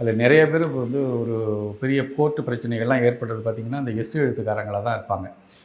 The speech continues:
இந்த எஸ் எழுத்துக்காரங்க இந்த விஷயத்துல ரொம்ப கவனமா இருக்கணும். இவங்களுக்கு வந்து எப்பவுமே வந்து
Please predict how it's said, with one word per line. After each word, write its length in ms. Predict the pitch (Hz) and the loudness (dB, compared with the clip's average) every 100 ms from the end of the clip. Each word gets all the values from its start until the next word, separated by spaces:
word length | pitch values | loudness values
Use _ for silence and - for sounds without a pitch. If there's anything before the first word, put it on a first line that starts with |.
| _ - | _ -2
இந்த 160 | 123 | 4
எஸ் 180 | 143 147 | 4 6
எழுத்துக்காரங்க 600 | 226 190 170 151 147 139 | 6 6 6 8 8 6
இந்த 300 | 151 131 139 | 2 0 0
விஷயத்துல 440 | 143 147 147 147 143 | 0 -2 -2 0 0
ரொம்ப 220 | 127 120 | 0 0
கவனமா 500 | 113 113 123 117 110 | 0 0 0 2 0
இருக்கணும். 360 | 104 110 131 - - - - | -2 -2 -2 -4 -16 -18 -4
இவங்களுக்கு 420 | 147 202 214 185 | 2 4 6 6
வந்து 240 | 165 165 180 | 4 6 6
எப்பவுமே 560 | 143 143 202 190 185 | 6 4 2 2 2
வந்து 240 | 165 156 | 2 2